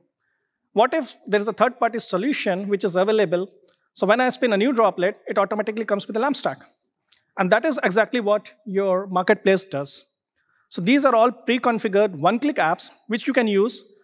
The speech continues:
along with your, uh, droplets, and you don't have to, like, maintain or manage them.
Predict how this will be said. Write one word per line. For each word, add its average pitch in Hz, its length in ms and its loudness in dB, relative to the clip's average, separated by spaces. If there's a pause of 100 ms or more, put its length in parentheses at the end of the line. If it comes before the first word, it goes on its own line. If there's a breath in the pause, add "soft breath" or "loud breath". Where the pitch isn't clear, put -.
(140)
along 214 260 2
with 247 140 -2
your, 214 340 0
uh, 165 140 2
droplets, 202 580 -2 (540)
and 190 320 0 (100)
you 208 140 -2
don't 240 160 2
have 202 180 0
to, 226 160 -2
like, 185 240 -2
maintain 190 320 2
or 190 60 2
manage 170 300 -2
them. 147 180 -8